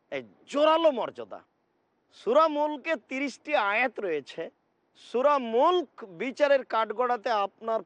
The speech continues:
পক্ষে হয়ে আল্লাহর সামনে তর্ক বিতর্ক করবে,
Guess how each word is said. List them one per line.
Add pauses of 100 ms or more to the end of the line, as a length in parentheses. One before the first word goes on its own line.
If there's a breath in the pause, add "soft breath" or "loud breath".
(100)
পক্ষে (640)
হয়ে (160)
আল্লাহর
সামনে (400)
তর্ক
বিতর্ক
করবে,